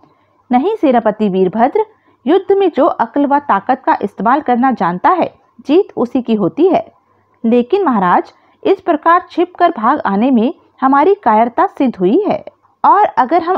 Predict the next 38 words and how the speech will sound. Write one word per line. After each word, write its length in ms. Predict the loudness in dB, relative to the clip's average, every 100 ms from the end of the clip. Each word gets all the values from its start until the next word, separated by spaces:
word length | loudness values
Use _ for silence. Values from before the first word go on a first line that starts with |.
| 0
अगले 280 | 0 2 0
दिन 200 | 0 0
के 120 | 0
युद्ध 300 | 0 0 0
का 160 | 0 0
इंतजार 420 | -2 -2 -2 -2
करते 440 | -2 -4 -2 -6 -8 _ _ -4
तो 80 | -4 -2
पूरी 300 | 0 2 2
सेना 320 | 2 0 0
के 140 | -2
साथ 220 | -2 -2 -2
ही 180 | 0 -2
मारे 280 | 0 0 0
जाते। 400 | -2 -4 -6 -14 _ _ _ _
राजा 300 | -2 0 2
नागराजन 760 | 2 2 2 2 0 0 -2 -4 _ _ -6
अपनी 260 | -4 -2 -2
दिव्य 400 | 0 -2 -2 0
तलवार 440 | 0 2 0 0
के 160 | -2 -2
द्वारा 300 | 0 2 0 0
तबाही 360 | -2 0 0
मचा 280 | 0 0 -2
देते 360 | -2 -2 -6 -14 _ _ _ 0
और 140 | 0
हम 280 | 2 0 -4 -2
हाथ 220 | 0 0 0
पर 100 | -2
हाथ 220 | 0 -2 0
रखकर 420 | -2 -4 -2 -2 -2 _ _ _
देखने 400 | 0 0 0 -2
के 80 | -2
अलावा 420 | 0 0 2 0
कुछ 300 | -2 -4 -4 -4
न 80 |
कर 140 | -2 -2
पाते। 400 | -2 -4 -4